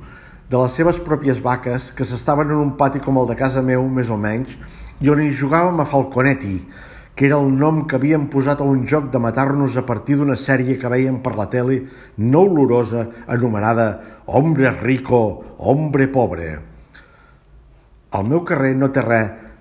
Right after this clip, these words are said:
però en Carles ens deixava entrar a veure com netejaven el cavall del seu avi, en Carlos, i ens embrutia amb nosaltres, i tot era sa i bo, i el cavall de tir havia treballat, però ara ja no,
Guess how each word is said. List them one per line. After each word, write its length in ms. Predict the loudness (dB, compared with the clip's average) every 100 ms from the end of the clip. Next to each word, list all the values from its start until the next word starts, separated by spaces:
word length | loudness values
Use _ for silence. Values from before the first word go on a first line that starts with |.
| -4
però 180 | 0 0 0
en 100 | 0
Carles 540 | 0 0 0 -4 -6 -6
ens 120 | -4
deixava 340 | -2 0 2 2
entrar 280 | 0 0 0
a 60 | 2
veure 260 | 2 0 0
com 180 | -2 0
netejaven 540 | -2 -2 0 0 0
el 120 | -2 -2
cavall 260 | 0 2
del 160 | 2 -2
seu 240 | -2 0
avi, 200 | 0 0
en 140 | 0 -2
Carlos, 580 | -2 -2 -2 -4 -6 -12 -20 -20 -20 -8
i 80 | -2
ens 140 | 0 2
embrutia 420 | 0 -2 0 0
amb 120 | 0
nosaltres, 580 | 2 2 2 0 -6 -8 -18 -8
i 100 | -6
tot 200 | -2 -2 0
era 120 | 0
sa 200 | 0 0 2
i 140 | 0
bo, 420 | -2 0 0 -2 -12 -20 -8
i 100 | 0
el 120 | 0 0
cavall 420 | 0 2 2 0 -4
de 80 | -2
tir 240 | 0 0 -2 -10 -10
havia 320 | -4 0 0
treballat, 600 | 0 0 0 4 2 2 -2
però 160 | -2
ara 140 | 0 0
ja 140 | 0
no, 560 | 0 2 2 2 -2 -6